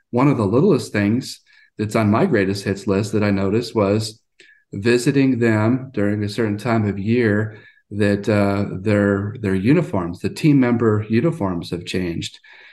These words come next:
And, um, be honest with you, I don't even remember what their original uniform was, but I did remember what they were wearing when,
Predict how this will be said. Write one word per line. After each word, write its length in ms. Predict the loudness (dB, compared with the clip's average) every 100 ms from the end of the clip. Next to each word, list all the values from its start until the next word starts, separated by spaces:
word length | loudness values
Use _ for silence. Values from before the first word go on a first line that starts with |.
| -20 -6
And, 380 | 0 2 2 0
um, 520 | -2 -2 -4 -10 -6
be 100 | -2
honest 220 | 0 0
with 120 | 0 0
you, 100 | 0
I 40 |
don't 180 | 2 0
even 240 | -2 -4
remember 420 | -2 0 0 0
what 280 | 0 0 -2
their 420 | 0 0 0 -2 -8
original 580 | -2 0 2 2 0 -4
uniform 580 | -4 -4 -2 -2 0 -2
was, 340 | -2 -4 -4 -16 -20 -20 _
but 120 | 0 0
I 80 |
did 600 | 2 4 6 4 2 -2 -8 _ -4
remember 920 | 2 4 4 2 2 2 2 0 -2
what 200 | -2 -2
they 100 | 0
were 180 | 0 0
wearing 600 | 0 2 2 0 -4 -8
when, 440 | -6 -2 0 0